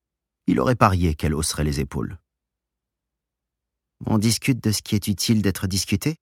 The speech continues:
c'est tout ? » Il est surpris par la douceur de sa réponse qui contraste avec ses mots.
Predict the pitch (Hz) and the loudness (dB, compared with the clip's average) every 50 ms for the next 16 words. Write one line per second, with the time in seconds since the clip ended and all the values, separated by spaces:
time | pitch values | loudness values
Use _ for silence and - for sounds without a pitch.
0 | _ _ - - 92 82 - 131 147 - _ _ _ _ _ _ _ _ _ _ | _ _ -8 -8 -8 -4 -6 -6 -8 -8 _ _ _ _ _ _ _ _ _ _
1 | _ _ _ _ _ _ _ _ _ _ _ _ _ _ _ _ _ _ _ _ | _ _ _ _ _ _ _ _ _ _ _ _ _ _ _ _ _ _ _ _
2 | _ _ _ _ _ _ _ _ 131 139 170 160 - - 123 - - - 170 - | _ _ _ _ _ _ _ _ 2 2 2 0 0 -2 -4 -4 -2 -2 0 0
3 | - 85 85 82 82 82 113 120 - - 151 120 123 104 95 - 104 87 82 76 | 2 2 2 2 2 0 -2 -4 0 0 0 2 2 0 0 0 0 0 -2 -2
4 | - - 98 117 127 - - - - - - - 107 95 - - - 113 - - | -2 -2 -4 -2 -2 -6 -8 -10 -12 -14 -2 -2 0 0 0 -2 -2 -2 -2 -2
5 | - 80 71 82 - - - 76 73 71 67 67 | -2 -2 -2 -2 -6 -4 -4 -2 -2 -2 -4 -6